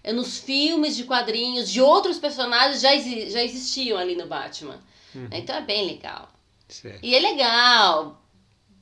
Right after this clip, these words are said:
Speaker 1: Preto, escuro, morcegos, arminhas, noite, Gotham, sombrio. É meio uma versão do século vinte, vinte e um,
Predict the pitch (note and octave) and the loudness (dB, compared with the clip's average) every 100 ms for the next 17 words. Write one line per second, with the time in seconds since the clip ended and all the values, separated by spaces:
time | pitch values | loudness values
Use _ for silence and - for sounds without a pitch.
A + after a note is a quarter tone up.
0 | _ - A3 G#3 G#3+ A3 G#3 F#3+ - F#3 | _ 0 4 4 6 6 4 0 -8 -4
1 | E3+ D#3 D3 C#3+ E3+ - - - A3+ G#3+ | -4 -6 -10 -10 -12 -12 -12 -6 -4 -2
2 | A3+ A#3 A3 G3+ F3+ E3+ E3 D#3+ D3 C#3+ | -4 -2 2 2 2 0 0 -6 -8 -10
3 | D3 _ - F#3+ A3+ - - A#3+ G#3 G#3+ | -14 _ -6 -2 -2 -4 0 4 4 4
4 | A3+ G#3 F#3+ E3+ F3+ F3 E3+ E3+ G3+ G3+ | 4 2 2 0 0 2 0 2 0 2
5 | G3 G3 G#3 G3 F3+ F#3 F#3+ G#3 G#3 G3+ | -2 -4 -4 -4 -2 0 2 2 -2 -6
6 | E3 D#3+ D3+ F#3+ F#3+ D#3+ D#3 D3 A#2+ - | 0 2 2 0 -4 -6 -6 -8 -12 -14
7 | - G3 F#3+ F3 G3 G3 B3 - - E3+ | -4 -4 -2 -4 0 0 0 -16 -12 -2
8 | G3 G#3 A3 A3+ A3 G#3+ A3 G3 - A3+ | 0 2 0 0 -2 -2 -4 -8 -6 -2
9 | A3 G#3+ G3 F#3+ - _ F#3+ F#3+ A3 G#3+ | 0 2 0 -2 -18 _ -12 -2 -2 -2
10 | A3 G3 F#3+ F#3 E3+ D#3 A3 A#3+ C4 B3+ | -4 -2 -2 -2 -4 -4 -4 -4 -6 -6
11 | A3 G3 G#3+ G#3 - G#3 G#3+ B3 C#4 D4 | -8 -6 -8 -6 -4 -2 0 0 -2 -2